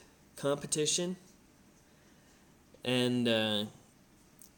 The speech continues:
he even, like, he was kind of upset with the state of affairs. It's kind of funny to think about.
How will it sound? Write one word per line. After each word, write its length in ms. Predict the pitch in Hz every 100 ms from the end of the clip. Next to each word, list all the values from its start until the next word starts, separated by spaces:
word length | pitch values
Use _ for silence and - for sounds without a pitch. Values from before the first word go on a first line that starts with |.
| -
he 200 | - -
even, 540 | 156 123 143 139 127 120
like, 320 | 113 107 107
he 400 | - - - 139
was 140 | 135
kind 260 | - 123 117
of 80 | 117
upset 500 | 110 - 127 123 120
with 160 | 123
the 100 | 104
state 300 | - - 117
of 80 | 113
affairs. 720 | 110 - 120 120 107 107 - - -
It's 100 | -
kind 180 | - 123
of 80 | 113
funny 240 | - 123 104
to 80 |
think 260 | 101 139 143
about. 360 | 113 98 92